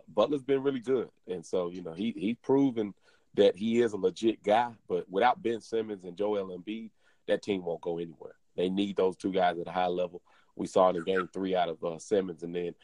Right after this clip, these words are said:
uh, Embiid followed it up nearly with a triple-double, you know, finishing with seven, uh, re-, what did he have? Seven block shots, six assists. Uh, s-, so he was a monster. Uh, Philly's gonna be a tough matchup. Uh,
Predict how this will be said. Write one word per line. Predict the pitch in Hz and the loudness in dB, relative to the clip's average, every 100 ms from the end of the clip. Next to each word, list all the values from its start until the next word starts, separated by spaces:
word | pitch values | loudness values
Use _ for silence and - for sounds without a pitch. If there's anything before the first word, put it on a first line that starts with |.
| - _ _ | -20 _ _
uh, | 101 - | -2 0
Embiid | 101 90 98 95 | 0 0 -2 2
followed | 95 87 85 82 | 4 4 0 -2
it | |
up | 92 95 - | -2 -2 -6
nearly | 92 98 101 90 | -2 2 2 2
with | 87 | -6
a | - | -6
triple-double, | - 107 87 101 101 85 80 _ | -2 -2 0 2 2 0 -8 _
you | 87 | -12
know, | 85 - | -10 -4
finishing | 98 - 90 | -4 -4 -10
with | 80 | -6
seven, | - 98 85 - _ - _ | 0 0 -2 -14 _ -20 _
uh, | 82 78 - - - _ - | -4 -4 -6 -10 -16 _ -6
re-, | 95 98 - 98 - | -2 -2 -4 -12 -10
what | 101 90 | -4 -4
did | 85 | -2
he | |
have? | 80 - | -4 6
Seven | 113 98 | 6 6
block | 85 101 - | 6 4 4
shots, | - 101 98 - | 4 2 2 -6
six | 107 - | -10 -10
assists. | - 107 107 - _ _ _ _ - | -12 -8 -8 -8 _ _ _ _ -6
Uh, | 92 87 85 82 82 _ 85 - _ _ _ | -2 0 -2 -6 -12 _ -18 -18 _ _ _
s-, | - - - | -20 -20 -20
so | - 82 | -8 -4
he | 87 | -2
was | 120 107 | -2 -2
a | |
monster. | 98 101 101 - - _ - | 2 2 2 -6 -14 _ -10
Uh, | - - - - _ | -10 -10 -20 -20 _
Philly's | 151 190 | 8 8
gonna | 208 202 | 6 4
be | 190 | 4
a | 156 | 2
tough | - 165 - | 0 -4 -2
matchup. | 143 151 139 127 - _ _ - | -2 -2 -2 -8 -8 _ _ -20
Uh, | - | -8